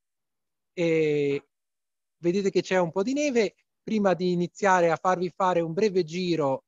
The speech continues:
nel paese, vi volevo mostrare alle mie spalle, vedete questi numeri che si vedono, eh, capovolti perché siamo in modalità, eh, selfie, questi numeri, strani numeri sulle finestre.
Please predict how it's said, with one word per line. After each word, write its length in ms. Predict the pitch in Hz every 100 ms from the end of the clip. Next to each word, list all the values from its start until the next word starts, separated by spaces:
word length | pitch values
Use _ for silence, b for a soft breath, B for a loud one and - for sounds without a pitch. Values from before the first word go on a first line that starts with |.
| -
nel 240 | 147 147
paese, 560 | 214 240 226 196 220 220 _ _ _
vi 100 | 180
volevo 320 | 175 214 190
mostrare 540 | 180 202 - 208 185 175
alle 160 | 160
mie 160 | 185 226
spalle, 460 | - 196 170 175 180
vedete 260 | 190 185
questi 240 | 180 151 175
numeri 260 | 208 180
che 120 | 156
si 100 | -
vedono, 440 | 165 170 160 151 - _ _ _ -
eh, 260 | 147 135
capovolti 600 | - 151 160 190 165 147
perché 220 | 151 139
siamo 520 | 139 156 147 135 131 139
in 100 | 139
modalità, 680 | 143 143 151 160 156 147
eh, 320 | - 151 143 147
selfie, 400 | 202 175 170 233
questi 260 | 180 -
numeri, 280 | 208 208 160
strani 340 | - 190 208
numeri 300 | 180 202 180
sulle 260 | 156 170 185
finestre. 640 | - 254 185 160 202 214